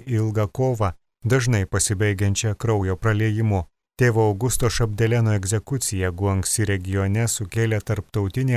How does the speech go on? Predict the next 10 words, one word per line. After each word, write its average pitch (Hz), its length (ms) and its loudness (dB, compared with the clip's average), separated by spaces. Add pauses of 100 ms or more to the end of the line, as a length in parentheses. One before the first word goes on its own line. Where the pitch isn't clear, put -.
atgarsį, 95 640 -2
užgožusi 123 800 0
išvykimo 123 560 -2
į 123 80 0
misiją 95 480 -2
priežastis. 98 680 -4 (340)
Jauniausias 147 640 2
iš 120 160 0
devynių 123 480 2
žemdirbių 120 500 0